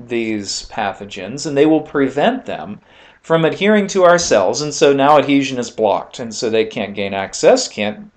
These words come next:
release their toxins, can't multiply, and, and make us sick. So here's a, a micrograph showing adherence, and you can see the bacteria are those little round lumps there, and,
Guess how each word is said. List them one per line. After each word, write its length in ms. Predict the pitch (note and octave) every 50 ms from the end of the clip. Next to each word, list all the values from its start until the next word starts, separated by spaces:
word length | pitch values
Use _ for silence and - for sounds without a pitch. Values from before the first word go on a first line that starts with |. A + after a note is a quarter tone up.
| _ _
release 280 | - F#2+ G#2 G#2+ G#2+
their 140 | - - G2+
toxins, 540 | - - D#3 D#3+ F#3 G3 G3 - G3+ F3 -
can't 240 | - - F2+ D2+ -
multiply, 760 | A#2+ D3 E3 D#3+ - E3 - - D3+ D3 D3+ D3 C#3 C3+ C#3 - - - - _ _
and, 220 | - A2+ A2+ -
and 220 | - A#2+ G#2+ G#2 G2+
make 220 | G#2 G#2 G2+ -
us 140 | G2+ F2+ -
sick. 360 | - - - - F2+ - - - - - _ _ _ _ _ _ _ _ _ _ _ _ - - - _ _ _ _ _ _ - _ _ _ _ _ _ _ _ - - - - - _
So 500 | - - - C3+ C3 B2+ A#2+ B2 - -
here's 400 | - - - C#3 C#3 C3+ B2+ -
a, 360 | B2 A2 G#2 G2+ G#2 A2+ - -
a 80 | - A#2+
micrograph 720 | B2 B2+ C3 C3 - C#3 G#2+ G#2 A#2 A2 A2+ A#2+ B2 B2
showing 580 | - - - A#2+ A#2 A#2 A#2 A#2 A2 A2 A2+ -
adherence, 640 | A2 G#2 G#2+ - B2 A#2 A2 G#2+ A2 A#2 C3 -
and 80 | C3 C3
you 100 | C#3 C#3+
can 160 | C3+ D3 C#3
see 260 | C3+ - - E3 E3+
the 100 | D3+ C#3
bacteria 640 | C3+ C3+ C3 C3 C3 C3 - - D3+ D3 D3 C#3 B2+
are 260 | A#2+ A2+ A2 G#2+ - - - - _ _ _
those 280 | - A#2+ A#2+ A2+ G#2+ A2+
little 260 | C3 C#3 C3 B2 A#2
round 580 | G#2+ G#2+ A#2+ B2+ C3+ C3 B2+ B2 A2+ A2 G#2 - _ _ _ _ _ - _
lumps 520 | - G#2+ A2+ C3 C#3 C#3 C3+ - - - -
there, 380 | - G2+ F2+ D#2+ E2+ F#2+ A#2+
and, 180 | B2+ B2 A2+ G#2